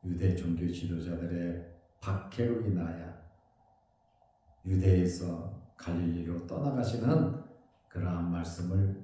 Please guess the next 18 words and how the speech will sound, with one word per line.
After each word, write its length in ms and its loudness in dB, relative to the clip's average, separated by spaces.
보게 640 -2
됩니다. 500 -2
때가 320 2
아직 240 2
안 200 6
돼서 560 2
아직 240 6
할 300 2
일이 260 4
있어서 500 -4
하나님의 680 8
뜻을 640 0
이루기 720 4
위해서 500 6
예수님께서 680 0
자리를 640 -8
떠나셨는 680 0
줄로 580 -6